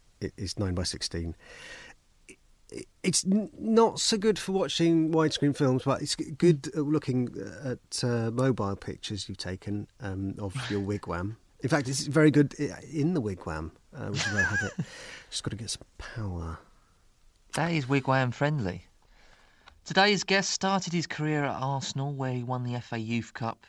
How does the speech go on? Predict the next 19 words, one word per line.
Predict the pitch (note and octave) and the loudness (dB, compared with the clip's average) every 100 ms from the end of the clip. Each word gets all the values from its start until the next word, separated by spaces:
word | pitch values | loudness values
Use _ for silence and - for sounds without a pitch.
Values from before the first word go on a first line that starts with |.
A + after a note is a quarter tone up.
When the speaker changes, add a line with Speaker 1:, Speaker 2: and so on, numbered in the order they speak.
| _ | _
Speaker 2:
He | A#2+ | -8
has | A2+ | -6
since | - D#3+ D3 | -2 -2 -4
played | - C#3+ B2+ | -2 0 0
football | - C3 - A2 G#2 G#2 _ _ _ _ _ - | -2 -4 -4 -6 -6 -8 _ _ _ _ _ -6
in | A2 A2 | -2 -2
the | A2+ | -2
U | B2+ F3 A#2 | 2 4 4
S, | A2+ - - - | 2 -2 -6 -8
Hungary, | - C#3 D3+ A#2+ G#2+ A2+ C3+ _ _ _ _ - - - | -8 -2 0 0 0 0 -4 _ _ _ _ -20 -16 -2
Moldova, | A#2+ A2+ C3 C3+ A#2+ A2+ B2 C3 A2+ | -2 2 2 4 2 2 0 -2 -2
Germany, | C#3 C3 B2 A2+ A2 A#2+ B2 _ _ - | 2 2 2 0 -2 -4 -8 _ _ 2
Ireland, | B2+ C3 A#2+ A2+ C3 C3 - _ _ - | 4 6 4 2 0 -2 -8 _ _ 0
India, | C#3+ D3 A#2 A2 B2 - _ _ _ | 2 2 2 2 2 -2 _ _ _
Ecuador, | D#3 - - A#2+ A2+ A#2 C3+ D3+ _ _ _ _ _ | -2 -2 -4 0 4 4 2 -2 _ _ _ _ _
Thailand, | - D#3+ E3 C#3 A2+ A#2+ B2+ - _ _ _ _ _ - | -4 2 4 4 2 -2 -6 -10 _ _ _ _ _ 0
and | C#3+ C#3+ C#3 | 2 2 -2
Hong | - C3+ C3+ B2 | -2 0 0 -2
Kong. | - B2+ G#2+ F#2 | 0 0 0 -4